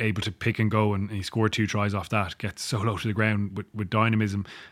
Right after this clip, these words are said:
as well as having the footballing skills. I mean, he played fullback and wing up until he was seventeen. You can see it with the aerial takes. He scored a try for Shannon this year in, in the U B L,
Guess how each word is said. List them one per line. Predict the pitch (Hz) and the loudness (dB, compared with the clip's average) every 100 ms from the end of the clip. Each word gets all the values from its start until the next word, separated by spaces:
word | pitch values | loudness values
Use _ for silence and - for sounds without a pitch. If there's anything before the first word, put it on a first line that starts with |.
| - | 0
as | 117 | 2
well | 123 127 | 6 6
as | 131 | 4
having | 120 127 123 117 | 4 4 2 -2
the | |
footballing | - 127 113 104 98 | -2 -4 -2 -4 -2
skills. | 107 101 | -4 -2
I | |
mean, | 107 104 | 0 0
he | |
played | 101 117 117 | 2 2 2
fullback | - 110 107 104 - - - - - | 2 2 4 2 -2 -18 -20 -20 -6
and | 104 | -2
wing | 104 107 101 | 2 2 2
up | |
until | 101 98 | -2 -2
he | 101 | -2
was | 95 | -2
seventeen. | - 98 95 107 101 95 - - | -2 -2 -2 -2 -2 -2 -6 -8
You | 113 | -4
can | 104 | -2
see | 101 117 | 0 4
it | 117 | 4
with | 110 | 2
the | 113 | -2
aerial | 101 107 101 | -2 0 -2
takes. | 98 104 90 | -2 -4 -4
He | 104 | -6
scored | - 117 | -2 0
a | 107 | 2
try | 117 101 | 0 -2
for | 87 | -2
Shannon | - 104 104 98 | -2 -2 -2 -2
this | 92 | -4
year | 104 98 | -4 -4
in, | 98 | -4
in | - | -4
the | 101 | -2
U | 98 98 | -2 -2
B | 101 | -2
L, | 98 | -2